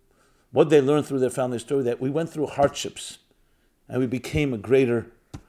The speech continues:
we became greater people, a greater family. So you, what you want to show is how difficulties in life should not cause you to feel resigned,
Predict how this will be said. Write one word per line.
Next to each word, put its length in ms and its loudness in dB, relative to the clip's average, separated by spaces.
we 120 -6
became 320 -4
greater 300 4
people, 340 -6
a 60 -6
greater 280 -2
family. 500 -8
So 180 2
you, 160 6
what 240 -2
you 100 2
want 180 2
to 60 2
show 520 2
is 160 -4
how 160 -4
difficulties 800 -6
in 140 -6
life 400 -6
should 260 -6
not 420 -4
cause 280 0
you 100 -2
to 140 -6
feel 220 -2
resigned, 600 -4